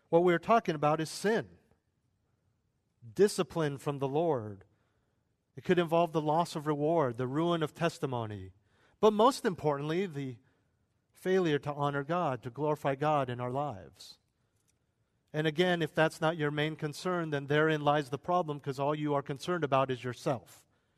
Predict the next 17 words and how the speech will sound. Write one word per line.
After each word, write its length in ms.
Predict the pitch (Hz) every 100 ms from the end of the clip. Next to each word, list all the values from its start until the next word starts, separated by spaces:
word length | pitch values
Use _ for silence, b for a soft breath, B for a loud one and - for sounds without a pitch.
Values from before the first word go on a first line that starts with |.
| _ _ _ _ _ _ _
"I 120 | 139 151
want 220 | 143 135
to 60 |
feel 200 | - 135
good. 240 | 120 127 120
I 200 | 143 160
want 220 | 151 139
to 40 | 135
do 220 | 131 127
good. 260 | 117 123 127
I 200 | 135 156
want 260 | 160 143 139
to 80 | 131
be 240 | 135 135
a 80 | 127
successful 520 | - - 143 127 131
Christian." 600 | - 160 - 131 101 90